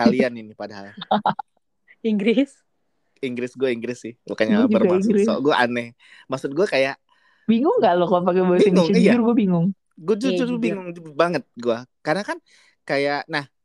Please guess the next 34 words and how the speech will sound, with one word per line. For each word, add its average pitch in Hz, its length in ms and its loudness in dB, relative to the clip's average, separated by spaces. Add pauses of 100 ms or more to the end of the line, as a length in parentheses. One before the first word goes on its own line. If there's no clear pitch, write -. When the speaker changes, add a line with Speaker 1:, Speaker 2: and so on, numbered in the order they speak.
(140)
Speaker 1:
gini 160 240 -10
deh, 123 100 -4 (420)
eh, 123 440 -4
bokap 123 280 -8
gue 139 140 -4
tuh - 100 -20
kan 202 140 -10
settingan 131 400 -10 (320)
handphonenya 139 440 -4
bahasa 120 240 -2
Indonesia 113 380 -4 (120)
kan. 92 140 -12 (300)
Speaker 2:
Mm-mm. 202 280 -2
Speaker 3:
Mm-mm. 185 180 0 (360)
Speaker 1:
Karena 107 200 -8
emang 123 140 -2 (140)
ya - 100 -10
udahlah 117 240 4
orang 110 220 -4
tua 113 140 4 (100)
gitu 101 220 -12
kan. 98 140 -12 (280)
Speaker 2:
Iya. 180 180 -4 (160)
Speaker 1:
Jadi 180 180 -6
gue - 140 -18
kayak 98 200 0
nggak 95 180 -6
gimana-gimana 95 400 -10
juga. 104 200 -4
Sebenarnya 127 420 -4
kan 339 80 -2 (580)
awalnya 135 420 2
itu - 160 -14
juga 120 480 -4